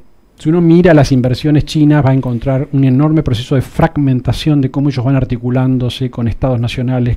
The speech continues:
con gobiernos provinciales, la articulación entre las empresas privadas de ellos, con el Estado chino, con una provincia en específico, con una región de la,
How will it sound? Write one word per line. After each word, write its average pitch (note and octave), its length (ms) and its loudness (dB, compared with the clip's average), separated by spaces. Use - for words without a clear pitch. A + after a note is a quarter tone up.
con A#2+ 160 -6
gobiernos B2 340 -4
provinciales, A#2+ 800 -2
la C#3 100 2
articulación C3+ 400 2
entre C#3+ 200 4
las A#2+ 120 4
empresas D3+ 420 2
privadas C#3 440 2
de C3+ 100 4
ellos, C3 180 -2
con B2+ 120 -4
el A#2+ 80 0
Estado C#3 400 0
chino, C#3 440 -2
con C#3+ 560 0
una C#3+ 260 -2
provincia C3 520 -2
en A#2+ 120 -2
específico, C#3 680 -4
con B2+ 120 -4
una C3+ 100 0
región D3+ 500 0
de C#3 100 2
la, B2+ 140 2